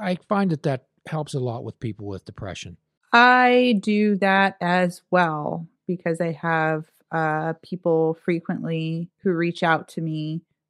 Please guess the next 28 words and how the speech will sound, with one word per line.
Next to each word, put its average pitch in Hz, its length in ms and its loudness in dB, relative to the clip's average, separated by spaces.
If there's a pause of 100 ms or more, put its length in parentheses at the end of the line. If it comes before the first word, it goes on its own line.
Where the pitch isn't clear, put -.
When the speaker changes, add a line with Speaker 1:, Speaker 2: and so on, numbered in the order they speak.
(240)
Speaker 2:
um, 151 340 -2
because 165 280 -2
I'm 185 80 2
very 170 220 4
vocal 160 520 0
about 151 480 0
mental 160 300 -4
health 151 280 -6
awareness. 151 540 -2
Speaker 1:
Yes. 92 320 -8
Speaker 2:
And, 151 480 -2 (760)
uh, 160 540 0
so 285 140 2
they 302 120 6
reach 294 240 4
out 262 160 6
to - 80 -16
me 233 100 6
pretty 226 220 4
frequently, 170 720 0 (480)
and 180 380 2
I 240 300 4
am 175 500 -2
very 262 320 8
concerned 160 680 0
about 160 340 0
the 170 120 -4
amount 156 440 -2